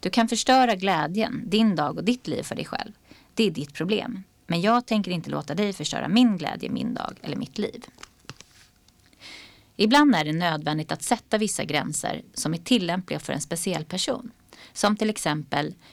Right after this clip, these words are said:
jag tänker inte passa Maries ungar mer, för jag vill inte och hon utnyttjar mig på det området. Vi ska sätta gränser,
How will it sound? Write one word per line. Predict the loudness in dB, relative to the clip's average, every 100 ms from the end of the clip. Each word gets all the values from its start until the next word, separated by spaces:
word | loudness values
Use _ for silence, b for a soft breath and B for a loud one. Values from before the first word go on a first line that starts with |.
| b
jag | 0 2
tänker | 0 0 0
inte | -2 -2
passa | -2 -2 2 2
Maries | 2 -2 -4
ungar | -2 0 2 0
mer, | 0 -8 -16 b b -4
för | 2
jag | 2 2
vill | 0 -2
inte | -4 -2 -2 -2 -4 -4
och | -4
hon | -2 -2 0
utnyttjar | -2 0 -2 0 -4
mig | -6
på | -8
det | -6
området. | -6 -4 -6 -10 -16 -20 -20 _ _ _ _ _ _ B B B -4
Vi | 0
ska | 6 4
sätta | 4 0 0
gränser, | -2 -2 -2 -4 -4